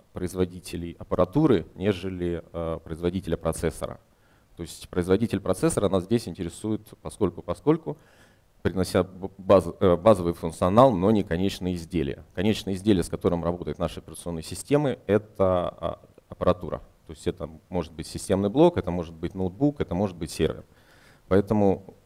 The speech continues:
как, э, направление деятельности в этом — это вза-, э, построение взаимодействия на ранних стадиях, э, проектов разработки аппаратуры и больше т-,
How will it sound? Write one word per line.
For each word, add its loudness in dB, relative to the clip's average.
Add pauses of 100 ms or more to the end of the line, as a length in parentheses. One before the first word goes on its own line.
(180)
как, 2
э, -6 (420)
направление 6
деятельности 6
в 2
этом — 2
это 4
вза-, -8
э, -6 (440)
построение 6
взаимодействия 6
на 4
ранних 6
стадиях, 2
э, -8
проектов 2
разработки -2
аппаратуры 0
и -8
больше -2
т-, -20